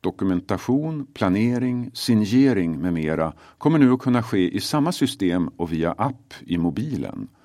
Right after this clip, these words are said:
Dessutom blir det billigare och säkrare, säger Cecilia Hietala, som är projektledare för införandet. Pulsen Combine heter det nya verksamhetssystemet och ska vara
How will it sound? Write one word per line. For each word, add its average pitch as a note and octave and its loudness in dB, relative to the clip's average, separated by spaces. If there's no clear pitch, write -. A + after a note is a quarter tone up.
Dessutom C3+ 2
blir C#3 10
det C#3 10
billigare A2+ 4
och A2+ -2
säkrare, B2 -2
säger C2 -6
Cecilia C#2+ -4
Hietala, D#2 -4
som - -6
är D#2 -4
projektledare G#2 -2
för E2+ -4
införandet. C2 -6
Pulsen C3 6
Combine C3 0
heter E2+ -6
det E2 -2
nya D#2 -2
verksamhetssystemet D2 -6
och D#2 -10
ska - -4
vara F#2+ 0